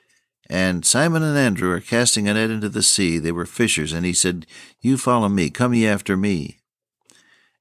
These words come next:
and I will make you to become fishers of men." A little later on, when, uh, our Lord Jesus calmed the storm and Peter was so overwhelmed with it all, he fell down at his feet. He said, "Depart from me, for I'm a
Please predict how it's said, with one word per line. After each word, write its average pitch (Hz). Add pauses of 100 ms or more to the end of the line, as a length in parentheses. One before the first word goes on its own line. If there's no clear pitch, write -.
and 90
I 107 (680)
will 87
make 104
you 139 (1040)
to 69
become 90
fishers 82 (380)
of 71
men." 85 (1800)
A -
little 139
later 117
on, 110
when, 92
uh, 82
our 90
Lord 104
Jesus 101
calmed 107
the 80
storm 104
and 76
Peter 110
was 80
so 110
overwhelmed 95
with 82
it 80
all, 85
he 90
fell 104
down 95
at 85
his 82
feet. 107
He 95
said, 87
"Depart 98
from 85
me, 90
for 78
I'm 87
a 78